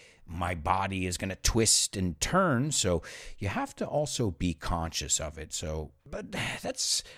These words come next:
I just thought that was funny. The, the guy and the park that invented bumper cars has officially said no bumping. Ah, man, talk about taking the fun out of things. Now, as I said many times, coasters are my favorite.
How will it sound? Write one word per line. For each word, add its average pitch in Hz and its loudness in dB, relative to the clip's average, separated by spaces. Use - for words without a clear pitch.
I 202 2
just 359 2
thought 277 6
that 185 2
was 127 2
funny. 113 4
The, 87 -2
the 85 -6
guy 202 -2
and 190 0
the 196 0
park 190 6
that 92 2
invented 113 2
bumper 131 4
cars 139 0
has 87 -2
officially 135 4
said 110 2
no 101 2
bumping. - 0
Ah, 110 0
man, 87 -4
talk - -2
about 131 -6
taking - -2
the 67 -4
fun 127 -2
out 78 -4
of 67 -10
things. - -10
Now, 101 -2
as 101 -2
I 107 -2
said 113 2
many 127 4
times, 98 0
coasters - 2
are 78 -4
my 73 -10
favorite. - -12